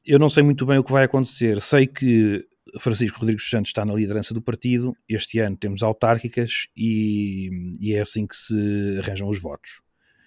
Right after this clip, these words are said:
Portanto, neste momento, os telefonemas devem estar a ser mais do que muitos, eh, a distribuir lugares e promessas para a frente,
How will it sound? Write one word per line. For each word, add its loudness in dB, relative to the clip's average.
Portanto, -4
neste -2
momento, -2
os -10
telefonemas -6
devem -4
estar -8
a -6
ser -8
mais -10
do -16
que -4
muitos, 4
eh, 2
a -4
distribuir -2
lugares 2
e -2
promessas 0
para -2
a -6
frente, 2